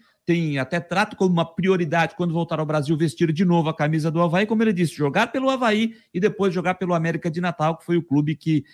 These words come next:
é, revelou o Judson, que é lá de Ares, no Rio Grande do Norte, que fica a cinquenta e oito quilômetros da cidade de Natal. Olha, eu fiquei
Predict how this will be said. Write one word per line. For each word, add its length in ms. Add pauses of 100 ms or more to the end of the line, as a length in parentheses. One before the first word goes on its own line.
(180)
é, 240
revelou 520 (260)
o 140
Judson, 560
que 80
é 40
lá 120
de 340 (180)
Ares, 600 (360)
no 320
Rio 160
Grande 300
do 80
Norte, 320
que 80
fica 200
a 40
cinquenta 420
e 40
oito 140
quilômetros 520
da 200
cidade 600 (260)
de 640
Natal. 560
Olha, 240 (520)
eu 60
fiquei 420